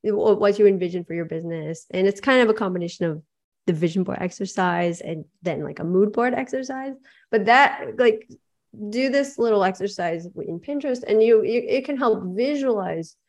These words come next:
your brand if you're hav-, if you're having, if you're struggling with, like, what is my brand or what is my personality or who am I?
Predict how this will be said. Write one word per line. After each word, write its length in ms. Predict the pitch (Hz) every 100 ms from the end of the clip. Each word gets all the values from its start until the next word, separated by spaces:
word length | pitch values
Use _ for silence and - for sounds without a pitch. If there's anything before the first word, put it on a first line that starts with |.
| _ -
your 140 | 190
brand 400 | 180 185 180 185
if 260 | - 190 -
you're 80 | 190
hav-, 220 | 190 175
if 80 | 180
you're 100 | 190
having, 300 | 185 175 170 - _ _ - - -
if 180 | - -
you're 80 | 165
struggling 540 | - 185 170 170 151
with, 160 | 151 151
like, 160 | 143 - _ _ _ _
what 240 | 180 175 160
is 120 | 160
my 120 | 156
brand 340 | 147 135 147 185
or 220 | 170 151 -
what 160 | 185
is 80 | 180
my 100 | 170
personality 680 | 160 160 - 143 143 147 143
or 80 | 151
who 180 | 190 175
am 120 | 151
I? 320 | - - -